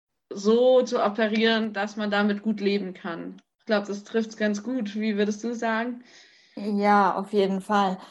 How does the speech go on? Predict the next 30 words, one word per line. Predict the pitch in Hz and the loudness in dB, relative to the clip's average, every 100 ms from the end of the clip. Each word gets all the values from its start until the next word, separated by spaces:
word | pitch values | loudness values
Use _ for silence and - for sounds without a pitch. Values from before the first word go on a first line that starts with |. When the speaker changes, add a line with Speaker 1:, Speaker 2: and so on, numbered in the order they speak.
| - - - _ _ _ _ - | -20 -20 -20 _ _ _ _ -8
Speaker 2:
Gerade | 196 202 214 | 2 4 6
ist | 233 | 2
es | 220 | 0
auch | 208 202 | -4 -2
immer | 208 202 | 0 2
wichtig, | 196 208 233 208 | 0 -2 -4 -4
in | - 202 - - | -4 -4 -4 -10
welcher | - - 196 208 214 190 | -14 2 2 4 4 2
Lebenssituation | - 185 208 254 277 269 247 247 247 240 240 226 240 220 | 0 4 6 6 4 2 0 0 0 0 2 4 4 2
das | 220 | -2
natürlich | 214 220 220 220 214 | -8 -6 -4 -2 0
auch | 214 208 | -2 -2
stattfinden | - 220 220 - 226 233 220 | 0 0 0 0 2 2 0
soll, | - 214 226 233 | 0 4 6 6
muss, | 208 208 233 240 - - - - - - _ | 6 6 6 2 -8 -20 -20 -20 -20 -20 _
Speaker 1:
Ja. | 233 202 | -2 2
Speaker 2:
weil | 196 196 196 | 2 0 -4
gerade | - 175 196 196 | -2 2 2 2
bei | 208 | 2
uns | 208 202 | 2 0
Turner-Syndrom | - 196 208 208 208 202 208 202 208 208 208 - | -2 0 2 0 -2 -6 -2 0 4 4 2 -4
Frauen | - 190 196 202 208 208 | -6 0 2 2 0 -2
auch | 196 208 - | -6 -6 -4
der | 196 190 190 - _ _ _ _ - | 0 0 -2 -8 _ _ _ _ 2
Kinderwunsch | 247 254 247 226 247 254 | 6 8 8 8 6 4
natürlich | 220 214 220 226 220 | 0 -2 -2 -2 -2
ein | 208 | 0
Thema | 233 226 226 226 | 2 2 2 0
ist, | 220 247 - - - - - _ _ | 0 -2 -6 -18 -20 -20 -20 _ _
wo | - 196 196 190 196 | -2 2 4 4 2